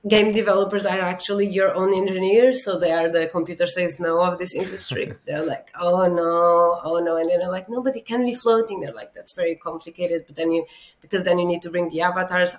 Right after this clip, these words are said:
Speaker 1: up and you need to do this transportation. It's not that easy,
Speaker 2: Mm-hmm.
Speaker 1: like, coding wise. So they're like, they're putting the constraints on, which makes sense. And then you have, like, other constraints that,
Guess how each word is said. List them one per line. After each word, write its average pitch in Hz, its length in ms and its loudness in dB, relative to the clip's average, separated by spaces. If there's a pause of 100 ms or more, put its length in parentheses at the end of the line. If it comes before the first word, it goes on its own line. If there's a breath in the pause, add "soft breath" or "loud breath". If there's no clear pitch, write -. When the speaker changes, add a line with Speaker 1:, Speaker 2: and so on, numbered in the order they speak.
Speaker 1:
up 180 420 4
and 147 100 -2
you 156 80 2
need 165 180 -2
to 180 100 -12
do 170 120 -8
this 170 220 -8
transportation. 170 640 -6
It's - 120 -8
not 165 180 -2
that 165 140 -4
easy, 156 200 -4
Speaker 2:
Mm-hmm. 156 80 -2
Speaker 1:
like, 151 140 -4
coding 180 400 2
wise. 214 400 2 (540 loud breath)
So 196 220 -2
they're 185 240 4
like, 180 400 0 (360)
they're 208 260 4
putting 208 300 4
the 180 80 0
constraints 175 640 0
on, 196 160 4
which 185 200 -4
makes 175 220 -2
sense. 196 240 -4
And 226 80 0
then 226 140 4
you 240 60 4
have, 247 180 -2
like, 247 240 -4
other 175 200 -2
constraints 190 580 -4
that, 170 160 0